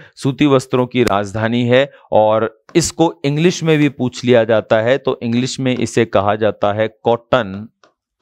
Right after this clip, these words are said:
पोलिस। कॉटन पोलिस, सूती वस्त्रों की राजधानी कॉटन पोलिस, ठीक है ना?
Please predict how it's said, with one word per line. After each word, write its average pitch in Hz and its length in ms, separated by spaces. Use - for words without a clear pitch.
पोलिस। 110 760
कॉटन 120 480
पोलिस, 95 380
सूती 143 360
वस्त्रों 117 480
की 120 200
राजधानी 110 640
कॉटन 120 720
पोलिस, 92 560
ठीक 120 200
है 135 80
ना? 147 140